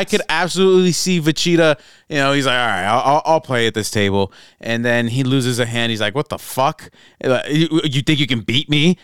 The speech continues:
Speaker 2: Like, ju-, you know, going in his whole little Vegeta monologue thing, like, "I'm not gonna lose." Uh, and then he just, all,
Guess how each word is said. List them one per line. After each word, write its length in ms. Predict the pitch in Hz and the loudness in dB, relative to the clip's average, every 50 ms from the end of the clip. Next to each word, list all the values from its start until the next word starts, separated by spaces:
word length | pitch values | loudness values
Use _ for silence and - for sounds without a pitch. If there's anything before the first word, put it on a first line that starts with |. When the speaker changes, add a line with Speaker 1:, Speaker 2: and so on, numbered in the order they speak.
| _ _ | _ _
Speaker 2:
Like, 160 | - 117 120 | -4 -2 -2
ju-, 120 | 113 147 160 - | 0 -2 -2 0
you 140 | 165 165 | 0 0
know, 60 | 165 156 | 0 2
going 220 | 143 165 156 156 | 2 2 2 2
in 140 | 156 151 151 | 2 2 2
his 120 | 147 143 - | 2 2 2
whole 240 | 147 151 147 143 143 | 2 2 2 4 2
little 160 | 143 139 135 | 2 2 0
Vegeta 360 | 123 135 - - 143 143 143 135 | 0 -2 -2 0 0 2 2 2
monologue 520 | 135 135 135 135 135 135 131 131 127 - | 2 2 2 2 2 2 2 0 0 -2
thing, 140 | - 135 131 | -2 0 0
like, 180 | 120 110 107 - - - - | 0 -2 -2 -6 -12 -16 -8
"I'm 180 | - 123 139 147 | -6 -4 -2 -2
not 180 | 135 120 113 - | -2 -2 -2 -2
gonna 160 | 131 117 113 | -2 -2 -2
lose." 420 | 110 113 117 117 113 107 101 101 | -2 -2 -2 -4 -4 -4 -6 -6
Uh, 400 | 110 107 107 107 104 104 107 107 - | -6 -6 -6 -6 -8 -8 -10 -10 -10
and 180 | - 104 131 131 | -8 -4 -2 0
then 120 | 131 131 | 0 2
he 120 | 131 147 151 | 2 2 2
just, 240 | 135 143 139 - - - - - - - - | 2 0 -2 -2 -6 -14 -20 -20 -20 -4 0
all, 140 | 160 170 160 | 0 0 2